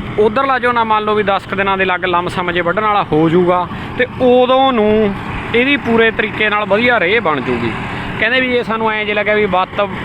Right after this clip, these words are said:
ਪਹਿਲਾਂ ਆ ਗਈ ਥੋੜ੍ਹੀ ਜਿਹੀ, ਇਹ ਵਾਹਣ ਆ ਜਿਹੜਾ ਪਾਣੀ ਵਧੀਆ ਸੋਖ ਲੈਂਦਾ। ਕਈ ਕਈ ਜ਼ਮੀਨਾਂ ਇਹੋ ਜਿਹੀਆਂ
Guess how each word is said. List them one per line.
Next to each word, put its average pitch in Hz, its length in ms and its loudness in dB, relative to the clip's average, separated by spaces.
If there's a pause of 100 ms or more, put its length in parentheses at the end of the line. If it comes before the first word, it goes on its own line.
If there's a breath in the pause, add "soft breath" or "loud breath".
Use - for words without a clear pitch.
ਪਹਿਲਾਂ 214 300 0
ਆ 240 160 2
ਗਈ 220 120 0
ਥੋੜ੍ਹੀ 220 220 2
ਜਿਹੀ, 240 180 2
ਇਹ 214 180 0
ਵਾਹਣ 202 240 2
ਆ 240 60 0
ਜਿਹੜਾ 233 180 0
ਪਾਣੀ 214 300 0
ਵਧੀਆ 220 280 2
ਸੋਖ 190 280 0
ਲੈਂਦਾ। 190 300 0
ਕਈ 220 200 -2
ਕਈ 262 160 0
ਜ਼ਮੀਨਾਂ 214 340 0
ਇਹੋ 226 160 2
ਜਿਹੀਆਂ 233 280 -2